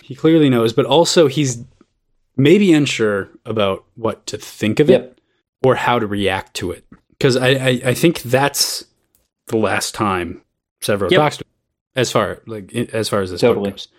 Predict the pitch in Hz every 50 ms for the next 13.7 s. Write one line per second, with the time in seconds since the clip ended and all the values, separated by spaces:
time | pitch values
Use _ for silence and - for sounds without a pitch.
0 | _ _ _ - - - - 151 139 127 120 123 120 - - - 143 131 139 131
1 | 135 143 143 - - _ _ _ _ _ _ _ _ _ - 147 139 120 120 131
2 | 139 147 139 127 139 120 110 107 104 104 107 110 110 117 117 104 - - _ _
3 | - - - - - 120 110 113 110 107 107 107 107 104 104 104 104 101 104 98
4 | 98 - 113 113 107 101 _ _ - - 143 127 117 107 101 95 92 98 - -
5 | - - - 127 113 - - - - 151 156 170 160 - - - - - _ _
6 | _ _ _ _ _ _ 120 113 110 101 101 110 110 104 98 101 95 95 - -
7 | 98 101 101 104 101 107 107 107 107 - - 107 101 92 113 110 101 - - -
8 | 113 107 107 104 101 104 101 101 104 98 98 98 98 98 - - - 107 101 98
9 | 95 92 92 - - - - 110 123 131 - - - - - - _ _ _ _
10 | _ _ _ - 127 113 104 - - - 143 127 113 107 107 117 113 110 107 107
11 | 104 - - - - _ _ _ _ _ _ _ 127 127 131 170 208 233 185 147
12 | 143 139 123 110 107 107 113 113 104 98 90 - - - - 127 131 - - -
13 | - - 135 120 123 127 117 120 127 135 147 170 185 180